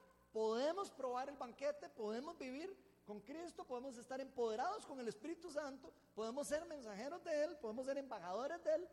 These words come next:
escogidos por Él para llevar el Evangelio a todos los lugares del mundo. Y ya es hora de que dejemos las cosas que nos distraen del mundo.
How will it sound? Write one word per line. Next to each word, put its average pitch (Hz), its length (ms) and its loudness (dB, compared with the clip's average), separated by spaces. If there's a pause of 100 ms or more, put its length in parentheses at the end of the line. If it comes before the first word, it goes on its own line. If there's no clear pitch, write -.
(120)
escogidos 226 500 -4
por 370 220 -4
Él 311 160 6 (220)
para 208 140 -2
llevar 214 260 0
el 269 100 -2
Evangelio 240 580 -4
a 180 80 -8
todos 214 320 -4
los 240 100 -4
lugares 190 440 -4 (320)
del 226 160 0
mundo. 294 440 -2 (880)
Y 175 100 -6
ya 165 120 0
es 165 120 -8
hora 190 180 -4
de 226 60 -8
que 214 100 -6
dejemos 165 240 -6
las 214 140 -8
cosas 170 320 -8
que 202 80 -10
nos 214 160 -6
distraen 285 460 -8
del 165 120 -8
mundo. 139 300 -12